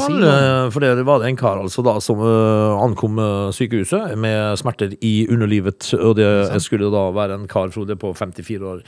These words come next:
Speaker 2: Hmm.
Speaker 1: og det er jo på vår alder, vet du.
Speaker 2: <laughs> Ja.
Speaker 1: Eh, og så, og så begynner man jo å ane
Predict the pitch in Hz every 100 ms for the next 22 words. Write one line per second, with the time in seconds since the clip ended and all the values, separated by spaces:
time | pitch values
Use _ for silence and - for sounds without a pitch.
0 | - 127 120 120 110 101 98 104 82 95
1 | 95 95 - 139 - 131 - 113 - -
2 | - - 107 123 113 120 135 123 120 117
3 | - 117 131 139 113 107 110 113 107 120
4 | 120 110 110